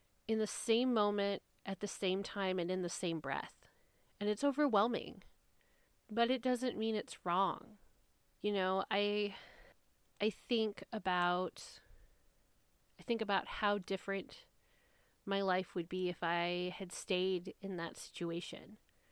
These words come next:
if I had let things continue. And I, honestly, I think eventually it always was gonna end up where it is right now. But I would be, I would be so sad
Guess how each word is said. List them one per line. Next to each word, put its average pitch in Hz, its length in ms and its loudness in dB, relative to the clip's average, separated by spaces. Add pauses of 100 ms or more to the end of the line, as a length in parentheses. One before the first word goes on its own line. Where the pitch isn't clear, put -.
(260)
if 208 140 -6
I 202 100 4
had 190 140 2
let - 320 -4
things 190 340 -4
continue. - 680 -8 (380)
And 196 680 0 (880)
I, 220 180 6 (100)
honestly, 302 520 4
I 262 80 6
think 254 180 0
eventually 233 560 2
it 190 80 6
always 196 400 2
was 202 140 -4
gonna 185 260 -2
end 180 180 -6
up 185 200 -6
where 180 140 -4
it 175 120 -8
is 170 240 -8
right 165 180 -8
now. - 260 -10 (920)
But 185 720 -2 (800)
I 208 140 0
would 226 160 0
be, 233 640 0 (100)
I 208 60 -4
would 214 160 -2
be 214 120 -4
so 214 920 0 (960)
sad 190 720 -2